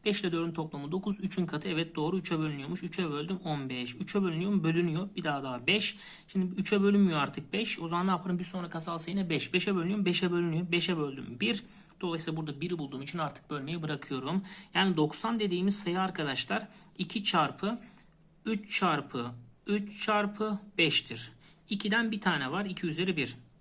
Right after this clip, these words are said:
Üçten iki tane var arkadaşlar. Üç üzeri iki. Beşten de bir tane var. Beş üzeri bir. İşte onu da bu şekilde yapıyoruz değerli arkadaşlar.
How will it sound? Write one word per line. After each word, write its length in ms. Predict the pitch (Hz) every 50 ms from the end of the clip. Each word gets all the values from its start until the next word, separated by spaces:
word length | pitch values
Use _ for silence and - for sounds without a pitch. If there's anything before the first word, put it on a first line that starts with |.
| - - - - - - - _ - - - - -
Üçten 320 | 190 - - - 214 214
iki 180 | 208 202 208 196
tane 240 | 185 165 151 139
var 120 | 135 131 127
arkadaşlar. 500 | 127 127 123 131 131 135 - - 202 196
Üç 240 | - 185 165 - -
üzeri 220 | - 143 135 131
iki. 300 | 127 - - 220 233 - - - - - - -
Beşten 440 | - 196 190 190 - - 190 180 156
de 80 | 147 143
bir 100 | 185 190
tane 280 | - 143 139 147 170
var. 180 | 196 208 196 165
Beş 200 | 165 165 - -
üzeri 260 | 151 151 156 151 151
bir. 220 | 180 196 190 - - - - - - -
İşte 260 | 175 - - - 139
onu 260 | 156 190 185 165 160
da 300 | 160 175 196 202 - - -
bu 60 | 180
şekilde 420 | - 151 147 - - 131 135 165
yapıyoruz 760 | 180 185 170 151 139 - - 147 143 147 180 180 - - -
değerli 500 | 151 143 135 127 127 131 156 165 160 160 - - -
arkadaşlar. 840 | 139 127 - - 127 120 117 113 - - - - - - - -